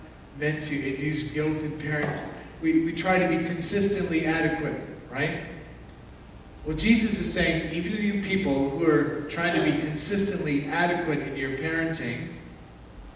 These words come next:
how much more does God, as our Father, love us and desire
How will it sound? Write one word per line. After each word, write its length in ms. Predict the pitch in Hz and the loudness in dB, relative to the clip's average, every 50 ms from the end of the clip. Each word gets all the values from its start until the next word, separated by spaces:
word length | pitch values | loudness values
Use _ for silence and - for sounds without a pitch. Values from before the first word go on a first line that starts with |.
| - - - - - - - - - - - - - - - | -18 -18 -20 -20 -20 -20 -20 -20 -20 -20 -20 -20 -18 -16 -8
how 320 | - 175 185 220 226 220 220 | -2 2 4 4 4 4 4
much 340 | 214 208 - - - 156 | 2 2 2 2 2 0
more 460 | 151 151 147 - - - 107 107 - - - - - - - - - - - - - - - - - - - - - - - - - - - - - - - - - - - - - - - - - - - - - | 0 0 0 0 -2 -2 -4 -4 -6 -8 -10 -12 -14 -16 -16 -18 -18 -20 -20 -18 -18 -16 -16 -16 -16 -16 -16 -18 -18 -18 -18 -18 -18 -18 -18 -18 -18 -18 -18 -18 -18 -18 -18 -16 -18 -18 -18 -18 -18 -18 -18 -14 -10
does 180 | 131 139 - - - | -8 -8 -8 -8 -6
God, 420 | - 156 151 151 147 143 - - 113 - - - - - - - - - - - - - - | -4 -2 0 0 0 -2 -2 -4 -4 -6 -8 -10 -12 -14 -14 -16 -16 -16 -16 -16 -16 -12 -6
as 240 | - 147 156 151 151 | -2 0 0 2 2
our 120 | 156 151 151 156 | 2 2 2 0
Father, 320 | 156 147 135 135 131 123 117 117 - - - - - - - - - - | -2 -2 -2 -2 -4 -4 -6 -6 -8 -10 -12 -14 -14 -16 -16 -16 -12 -8
love 340 | 131 139 156 165 175 175 - | -2 0 2 4 4 4 4
us 640 | - - - - - - - - - - - - - - - - - - - - - - - | 2 0 -2 -4 -4 -6 -6 -6 -8 -8 -10 -12 -14 -14 -14 -14 -14 -14 -14 -14 -14 -10 -8
and 120 | 143 147 | -6 -4
desire 760 | 143 147 143 - 147 143 143 147 147 147 147 147 - - - | -2 0 0 0 0 0 2 2 2 2 2 0 -2 -4 -8